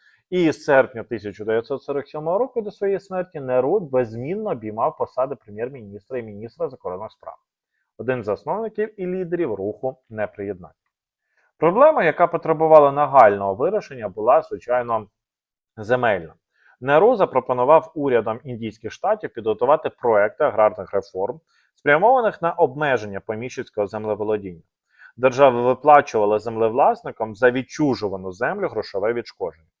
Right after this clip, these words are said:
Орендарі, які працювали на землі понад п'ять років, отримали право її викупу.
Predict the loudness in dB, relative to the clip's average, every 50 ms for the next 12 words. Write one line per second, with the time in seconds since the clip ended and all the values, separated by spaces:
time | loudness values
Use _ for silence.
0 | _ _ _ _ _ _ _ _ _ 6 8 8 8 6 6 6 6 6 4 2
1 | 0 -4 -6 -6 -6 -8 -8 -8 -8 0 4 4 4 4 4 0 -4 -6 -6 -8
2 | -8 -8 -8 -8 -6 _ -6 -4 -4 -8 -10 _ _ -2 -2 -2 -2 -2 -6 -4
3 | -4 -4 -4 -4 -6 -6 -4 -6 -8 -6 -6 -6 -4 -2 -2 -2 -2 0 2 4
4 | 4 4 4 0 -4 -4 -6 -8 -6 -6 -8 -10 -10 _ -20 _ _